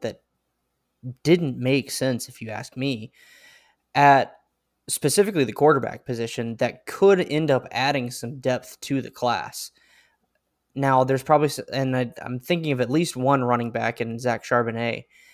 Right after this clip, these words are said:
but there's a couple different guys like that that we didn't expect necessarily to be in this class. Like, I was expecting, like, Spencer Rattler to be in twenty twenty-two.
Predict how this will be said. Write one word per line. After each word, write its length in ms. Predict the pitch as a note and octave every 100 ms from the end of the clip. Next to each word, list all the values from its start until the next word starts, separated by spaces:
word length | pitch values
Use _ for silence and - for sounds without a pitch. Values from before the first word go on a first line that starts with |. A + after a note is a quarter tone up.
| _ _ _
but 360 | C#3 C3 - _ _
there's 640 | - - C#3+ C#3 B2 - - _ _ _ _ _ -
a 80 | C3 - _ _
couple 320 | - E3+ F3+
different 340 | D3 D#3 C#3+ C3
guys 240 | C#3 C3+
like 200 | B2+ A#2
that 440 | C3 D#3+ C3 -
that 220 | - A#2+ - _ _ _ _ _ _ _
we 200 | B2+ B2+
didn't 300 | C3 C#3 C3
expect 520 | C3 - - C3+ - -
necessarily 640 | B2+ B2+ B2+ - B2+ B2+
to 80 | A#2
be 220 | B2 C3
in 140 | C3
this 120 | D3+ B2
class. 380 | - F2+ -
Like, 140 | A#2+ A#2+
I 80 | B2
was 100 | B2
expecting, 440 | - B2+ B2 B2
like, 180 | A#2+ A#2+
Spencer 340 | - G#2+ -
Rattler 380 | A#2+ D3 - B2
to 80 | A2
be 160 | A#2+
in 120 | A2+ A#2+
twenty 240 | - A#2+
twenty-two. 600 | A#2 B2+ B2 - D#3 G#2